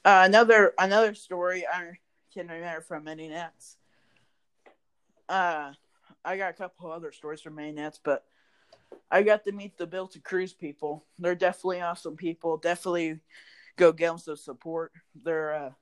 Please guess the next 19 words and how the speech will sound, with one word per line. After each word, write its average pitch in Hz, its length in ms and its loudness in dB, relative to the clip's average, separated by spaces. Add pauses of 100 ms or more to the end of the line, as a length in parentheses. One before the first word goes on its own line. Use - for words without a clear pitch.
starting 170 400 -6
to 165 60 -18
get 165 200 -8
videos 170 380 -2
back 180 300 -4
up 175 280 -6 (640)
and 147 160 -10
out, 160 300 -6 (100)
and 131 260 -12 (480)
yes, 151 320 -4
definitely 170 380 -2
one 170 160 -12
of 175 40 -16
the 170 60 -16
best 156 280 -8
YouTube 170 340 -6
channels 175 460 -6
out 165 240 2
there. 170 260 -2